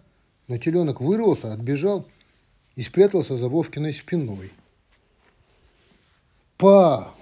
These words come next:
вытаращился Вовка на отца. «А чего они?»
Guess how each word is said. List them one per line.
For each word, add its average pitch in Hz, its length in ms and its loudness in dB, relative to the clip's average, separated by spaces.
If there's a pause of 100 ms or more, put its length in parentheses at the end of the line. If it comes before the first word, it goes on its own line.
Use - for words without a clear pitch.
(120)
вытаращился 123 640 -6
Вовка 107 340 -12
на 98 160 -12
отца. - 340 -18
«А 123 120 -6
чего 226 400 0
они?» 120 320 -4